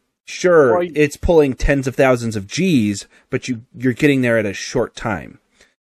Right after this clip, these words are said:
Speaker 1: And
Speaker 2: And it's, it's, it's also spreading out those ten thousand Gs over the surface area of the phone.
Speaker 1: See,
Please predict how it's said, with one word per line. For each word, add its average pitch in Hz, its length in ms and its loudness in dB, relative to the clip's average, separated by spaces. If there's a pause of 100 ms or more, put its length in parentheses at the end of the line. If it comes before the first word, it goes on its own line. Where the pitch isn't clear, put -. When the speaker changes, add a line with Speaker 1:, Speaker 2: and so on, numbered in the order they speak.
Speaker 1:
And 143 160 2
Speaker 2:
And 165 80 -4
it's, - 300 -8
it's, - 320 -10
it's 165 180 -6
also 185 360 -2
spreading 160 560 -6
out 143 220 -6
those 127 260 -6
ten 139 280 -6
thousand 131 440 -4
Gs 123 380 -8
over 131 540 -4 (800)
the 135 120 -6
surface 147 520 -6
area 123 400 -4
of 120 320 -10
the 110 100 -12
phone. 107 560 -8 (460)
Speaker 1:
See, 190 360 -4